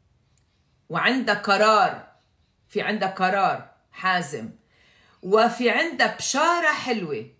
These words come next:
رح تتبشر بخبرية بدها تفرح لقلبها. بحياتك فرحة،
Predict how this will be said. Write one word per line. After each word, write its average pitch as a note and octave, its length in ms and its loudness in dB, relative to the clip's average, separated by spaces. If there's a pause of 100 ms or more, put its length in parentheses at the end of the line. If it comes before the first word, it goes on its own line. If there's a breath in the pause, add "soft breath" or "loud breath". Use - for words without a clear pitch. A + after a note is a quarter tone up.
(280)
رح C#3+ 120 -6
تتبشر F#3 680 -6
بخبرية A3 920 -4 (400 soft breath)
بدها F3 180 -6
تفرح C#3+ 440 -10
لقلبها. - 400 -16 (1300 soft breath)
بحياتك A#3 1000 -2 (440)
فرحة، A#3+ 880 -4